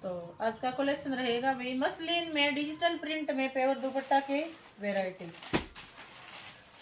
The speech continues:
ये देखना भाई,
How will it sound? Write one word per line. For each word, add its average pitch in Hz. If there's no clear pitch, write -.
ये 233
देखना 294
भाई, 262